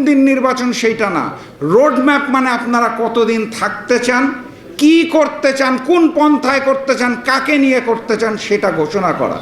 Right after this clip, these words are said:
আপনারা কোনো কিছু ঘোষণা করেন নাই এখনো। এবং আমাদের মধ্যে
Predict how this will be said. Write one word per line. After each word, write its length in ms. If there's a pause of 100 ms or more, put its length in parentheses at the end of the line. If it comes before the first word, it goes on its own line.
(440)
আপনারা 400
কোনো 300
কিছু 280
ঘোষণা 360
করেন 300
নাই 160
এখনো। 300 (760)
এবং 320 (580)
আমাদের 520
মধ্যে 480